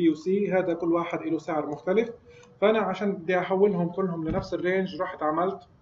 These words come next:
البراي-، البرايس كنسبة مئوية. أنا جبت إنه هذا البرايس تقسيم مجموع البرايس أو متوسط البرايس. تمام؟ ممكن يكون المتوسط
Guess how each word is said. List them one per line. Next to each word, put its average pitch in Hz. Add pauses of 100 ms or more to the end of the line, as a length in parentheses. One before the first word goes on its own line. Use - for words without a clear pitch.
(380)
البراي-، 175
البرايس 190
كنسبة 170
مئوية. 139 (440)
أنا 156
جبت 175
إنه 160
هذا 175
البرايس 196 (580)
تقسيم 196 (720)
مجموع 185
البرايس 151
أو 165
متوسط 165
البرايس. 135 (440)
تمام؟ 202 (280)
ممكن 202
يكون 196
المتوسط 175